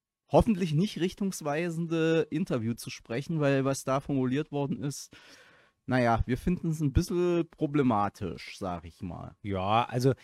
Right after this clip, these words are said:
Speaker 2: erstmal, ähm, das Interview ist im Tagesspiegel erschienen und kann nachgelesen werden. Und, ähm, wie das immer so ist mit den Journalistinnen und Journalisten, die haben schon gar nicht so unkritisch nachgefragt. Das fand ich schon ganz lustig. Da kommen wir gleich nochmal drauf zu sprechen.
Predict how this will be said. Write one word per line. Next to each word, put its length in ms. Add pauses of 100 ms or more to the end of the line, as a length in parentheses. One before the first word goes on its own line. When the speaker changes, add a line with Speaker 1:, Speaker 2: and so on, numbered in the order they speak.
(140)
Speaker 2:
erstmal, 560
ähm, 280
das 180
Interview 300
ist 80
im 100
Tagesspiegel 580
erschienen 380
und 100
kann 300
nachgelesen 640
werden. 380 (400)
Und, 400
ähm, 260
wie 80
das 200
immer 180
so 100
ist 220
mit 160
den 440
Journalistinnen 680
und 120
Journalisten, 440
die 80
haben 160
schon 180
gar 160
nicht 160
so 140
unkritisch 480
nachgefragt. 640
Das 100
fand 200
ich 60
schon 140
ganz 220
lustig. 400
Da 100
kommen 200
wir 100
gleich 240
nochmal 180
drauf 240
zu 140
sprechen. 440